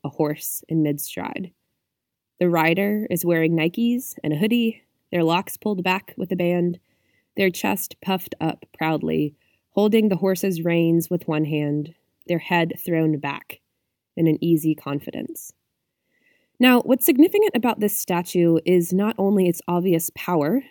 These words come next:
and beauty, but its location. Rumors of War rises up out of that southern clay earth only one mile from Monument Avenue,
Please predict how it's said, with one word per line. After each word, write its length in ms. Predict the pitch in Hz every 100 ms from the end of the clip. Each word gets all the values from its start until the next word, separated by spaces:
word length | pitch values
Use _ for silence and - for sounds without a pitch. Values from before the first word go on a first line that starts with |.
| _
and 120 | 185 156
beauty, 520 | 139 - 156 196 - _ _ _ -
but 320 | 160 139 -
its 240 | 156 - 156
location. 640 | 147 - 277 - - - _ _ _ _ _ _ _ _ - _ _ _ _ _ -
Rumors 360 | 262 320 302
of 100 | 240
War 300 | 208 208 196
rises 420 | 185 190 208 190
up 180 | 190 185 -
out 160 | 180
of 80 | 175
that 200 | 180 -
southern 380 | - 185 190 180
clay 260 | - 180 175
earth 400 | 160 165 170 - - _ -
only 360 | 190 233 233 214
one 300 | 180 202 202
mile 460 | 160 139 - 175 -
from 160 | 180 170
Monument 580 | 160 196 202 196 - -
Avenue, 420 | 156 160 151 92